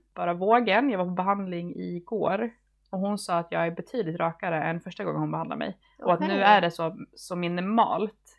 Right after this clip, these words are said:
Speaker 1: Att, alltså, det är pytte, pyttelite snett, men inte alls som det var.
Speaker 2: Nej,
Speaker 1: Så
Speaker 2: vad
Speaker 1: att
Speaker 2: skönt.
Speaker 1: det är jätteskönt. Och kul.
Speaker 2: Ja.
Speaker 1: Är det? Man måste ju alltid börja med sig själv.
Speaker 2: <laughs>
Speaker 1: Tyvärr.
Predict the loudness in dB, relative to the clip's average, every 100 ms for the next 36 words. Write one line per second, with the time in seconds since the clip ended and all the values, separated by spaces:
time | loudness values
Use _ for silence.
0 | _ -10 -10 -10 -10 -8 -4 -2 -2 -4
1 | -8 -6 -2 0 0 0 -8 -8 -8 -4
2 | -4 -6 -8 -6 -2 0 0 -2 -8 -4
3 | -2 -4 -12 -10 -6 -6 -8 -12 -20 -12
4 | -10 -6 -8 -6 -2 -2 -2 -6 -8 -8
5 | _ _ _ _ _ _ -12 -12 -12 _
6 | -14 -14 -16 _ _ _ _ -20 _ _
7 | -20 -18 -18 -20 _ _ -4 2 2 2
8 | -2 -2 -2 0 0 2 2 4 2 -2
9 | 2 6 6 4 -2 -6 -12 4 6 10
10 | 12 12 10